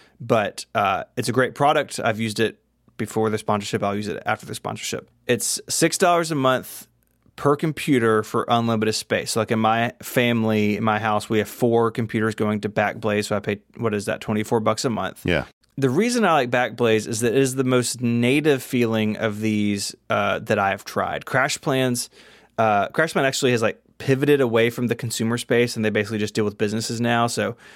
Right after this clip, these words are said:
Speaker 1: they're still an option if you have a business, but if you're an individual, they're not a great option anymore. Uh, but their app on the Mac was always really bad. It was Java for a long time. It may still be.
Speaker 2: I had CrashPlan for years, and
Speaker 1: Mm-hmm.
Speaker 2: it just started filling my drive with a temp file.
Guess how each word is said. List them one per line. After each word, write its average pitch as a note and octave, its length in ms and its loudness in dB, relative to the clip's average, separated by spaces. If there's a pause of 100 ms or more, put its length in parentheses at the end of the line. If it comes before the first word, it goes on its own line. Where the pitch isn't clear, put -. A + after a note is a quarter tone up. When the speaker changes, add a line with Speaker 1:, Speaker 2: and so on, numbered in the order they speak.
(440)
Speaker 1:
they're C3 120 2
still F3+ 240 4
an F3 80 2
option E3+ 460 0
if D3 120 -2
you C#3+ 180 2
have C#3+ 180 0
a C3 60 0
business, C#3 460 2
but B2 140 2
if A2+ 100 0
you're B2+ 100 2
an A#2 80 0
individual, A2+ 580 0
they're G#2 100 -2
not G#2 200 2
a - 20 -4
great G2+ 180 -4
option G2 340 0
anymore. G2+ 520 -2 (420)
Uh, A2 140 2
but A#2 200 -4
their E3+ 300 4
app C3+ 360 0
on A#2+ 120 -2
the A2+ 60 0
Mac G#2+ 280 0
was G#2+ 120 -2
always G2+ 240 0
really G2+ 380 0
bad. G2 360 -4
It G#2 60 -4
was A2 160 -6
Java B2 400 2
for C#3+ 240 2
a C3+ 40 4
long C3+ 200 0
time. C3 300 0
It A2+ 100 -2
may G#2+ 140 2
still G2+ 200 -4
be. G#2+ 280 2
Speaker 2:
I G#2 80 4
had F#2 140 -2
CrashPlan E2+ 540 0
for D2+ 120 -4
years, C#2+ 600 0
and C#2+ 500 0
Speaker 1:
Mm-hmm. A#2 200 0 (420)
Speaker 2:
it F2 120 0
just F#2 160 2
started D2+ 340 -2
filling C#2+ 340 0
my C#2 140 0
drive D#2+ 380 -2
with C2 100 -4
a - 60 -4
temp A2 280 -2
file. G1+ 320 -2